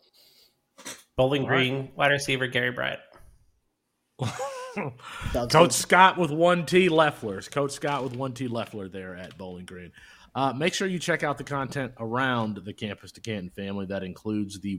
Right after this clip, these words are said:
Speaker 2: website, the YouTube page, and the podcast feed. Go ahead and like this video and subscribe to the channel if you haven't already. We really appreciate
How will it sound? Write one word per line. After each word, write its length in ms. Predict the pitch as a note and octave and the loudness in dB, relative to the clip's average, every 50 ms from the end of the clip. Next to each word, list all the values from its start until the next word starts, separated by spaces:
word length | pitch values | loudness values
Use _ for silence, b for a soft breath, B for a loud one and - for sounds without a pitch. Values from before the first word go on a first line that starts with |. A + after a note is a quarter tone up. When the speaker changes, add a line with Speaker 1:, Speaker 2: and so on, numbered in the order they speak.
| D#2 E2 | -4 -6
Speaker 2:
website, 580 | F#2+ F2+ F2 F2 - - G2+ G2 A#2+ D3 C#3+ _ _ - | -6 -6 -6 -8 -10 -10 -8 -6 -6 -6 -8 _ _ -12
the 240 | F#2+ G2 F#2+ F2 D#2 - F2+ | -8 -8 -8 -8 -10 -8 -4
YouTube 460 | A2 A2+ G#2 - - A2 G#2+ F#2+ - | -4 -4 -4 -4 -6 -6 -6 -6 -6
page, 480 | - - F#2+ G2 G2+ G#2+ A2+ A#2 - _ _ | -8 -10 -8 -4 -4 -4 -4 -6 -8 _ _
and 200 | G2+ G2 F#2+ F#2 | -10 -10 -10 -10
the 40 | F2+ | -10
podcast 680 | - - G#2+ G#2 G#2 G2+ - - A2+ G#2 G2+ G2 - - | -10 -8 -6 -4 -4 -6 -6 -6 -6 -6 -6 -6 -8 -8
feed. 320 | G2+ A2 A2 G#2+ F#2+ - B B B B B | -6 -4 -4 -4 -4 -6 B B B B B
Go 160 | B - B2+ C#3+ | B 2 4 4
ahead 240 | C#3+ D3+ D3+ C#3+ | 6 6 4 4
and 140 | B2 B2 A2+ | 2 0 -2
like 320 | G#2+ A#2 B2+ C3 B2+ B2+ - | 0 2 2 2 2 0 -2
this 180 | A#2 G#2+ - | -4 -4 -4
video 360 | - A2+ G2+ G#2 G2+ G2+ G#2 | -4 -4 -2 0 0 0 -2
and 100 | G2+ - | -2 -4
subscribe 420 | - F2+ - - - G#2+ G2+ G2+ F#2+ - | -10 -16 -12 -8 -6 -4 -4 -4 -6 -8
to 40 | |
the 80 | G2 F2 | -10 -10
channel 400 | - - - G#2+ G#2 G#2 G2+ F#2+ | -10 -8 -6 -6 -6 -6 -6 -8
if 180 | F2 F#2 - F#2 | -10 -10 -12 -12
you 100 | F2 - | -12 -10
haven't 320 | G2 F#2+ F#2 F#2 F2+ F2+ - _ b b b b b b b | -8 -6 -6 -6 -8 -10 -12 _ b b b b b b b
already. 420 | - F#2+ G2 F#2+ G2+ F#2+ F2 D#2+ | 0 2 2 2 2 0 0 -2
We 120 | D#2 F#2+ F#2+ | -4 -4 0
really 300 | G2+ A#2+ C#3+ D3+ D3 C3+ | 2 6 6 8 8 6
appreciate 680 | A2+ - D3 D3 C3+ - - A#2+ G#2 F#2 F2+ F2+ - | 4 4 2 2 2 2 0 0 0 0 0 -2 -4